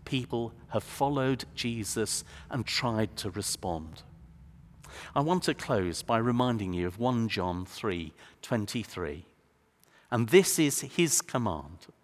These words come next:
to believe in the name of his Son, Jesus Christ,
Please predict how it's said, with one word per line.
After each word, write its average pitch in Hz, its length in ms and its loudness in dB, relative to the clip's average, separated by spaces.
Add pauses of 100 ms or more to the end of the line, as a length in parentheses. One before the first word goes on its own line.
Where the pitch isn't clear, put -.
(680)
to 139 100 2
believe 165 520 4
in 139 120 0
the 131 100 2
name 165 380 2
of 165 120 0
his 151 160 -2
Son, 82 460 -4 (200)
Jesus 135 500 -2
Christ, - 760 -6